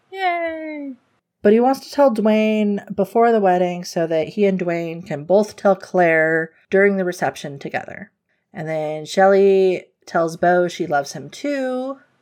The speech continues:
Speaker 2: which is really sweet.
Speaker 1: Mm-hmm.
Speaker 2: She's like, "Yeah, I wanted it to be special, but <laughs>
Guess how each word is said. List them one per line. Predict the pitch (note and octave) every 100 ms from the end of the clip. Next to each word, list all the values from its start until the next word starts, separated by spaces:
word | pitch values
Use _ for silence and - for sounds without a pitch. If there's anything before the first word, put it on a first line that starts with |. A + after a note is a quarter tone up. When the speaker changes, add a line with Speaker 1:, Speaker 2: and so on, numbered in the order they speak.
| _
Speaker 2:
which | G3+
is | F3 -
really | - -
sweet. | - - D4 C4+ C4+ - C4+
Speaker 1:
Mm-hmm. | D4 - A3 F3+ D#3 _ _ _ _
Speaker 2:
She's | - F#3 F3+
like, | E3+ E3+ A3+
"Yeah, | A#3+ A#3+ A#3 A3+
I | A#3
wanted | A#3+ C#4+ C#4+
it | C#4 -
to | B3
be | A#3+
special, | A#3+ A#3 A3 - G3+ G3
but | F#3+ F#3 F#3 F3+ E3+ _ _ _ _ G3+ -
<laughs> | C#4+ B3